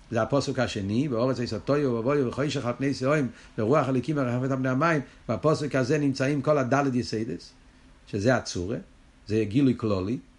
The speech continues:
צורה זה עדיין לא פרוטי. זה, מצד אחד יש כבר צורה, יש כבר ציור, יש כבר הסגלוס, אבל זה רק ההסגלוס של העצם.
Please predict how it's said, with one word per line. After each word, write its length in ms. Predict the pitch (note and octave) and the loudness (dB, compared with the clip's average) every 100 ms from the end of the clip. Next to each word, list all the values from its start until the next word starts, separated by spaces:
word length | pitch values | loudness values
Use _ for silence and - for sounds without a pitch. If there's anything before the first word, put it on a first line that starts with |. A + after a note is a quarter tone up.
| - | -18
צורה 380 | - E3+ G3+ D#3 | -2 2 2 2
זה 100 | B2+ | 0
עדיין 260 | A#2 C3+ D3 | 0 0 0
לא 60 | C3 | 0
פרוטי. 300 | E3 F3+ - - - - - - - - | 0 0 -4 -14 -20 -20 -20 -20 -20 -6
זה, 180 | F#2 G#2+ G#2+ | -2 0 -2
מצד 300 | G#2 G#2+ D3+ | -2 2 4
אחד 240 | D3 C3+ C3+ | 4 2 2
יש 220 | A#2 C3 | 2 0
כבר 160 | - B2+ | 0 -2
צורה, 520 | - - G#2+ F#2 A#2 E3+ - - - - - | -2 -2 0 0 -2 -6 -14 -20 -20 -20 -2
יש 200 | B2 B2+ | 0 2
כבר 180 | C3 A#2+ | 0 0
ציור, 500 | - - B2+ C#3+ C#3 | 0 2 4 4 4
יש 220 | B2+ A#2+ | 2 0
כבר 120 | C3+ | 0
הסגלוס, 580 | A#2+ F#2+ G#2+ G#2+ D#3 F3 - - - | 0 0 0 0 0 -2 -8 -18 -2
אבל 480 | A#2 A#2 A3 G3 E3+ | 0 4 4 4 2
זה 160 | C#3 | 0
רק 260 | D3 G3 F3+ | 2 2 2
ההסגלוס 460 | F3 C3 F3 E3+ D3 | 0 2 2 2 0
של 140 | D#3 | 0
העצם. 280 | D3+ D3 | 0 -2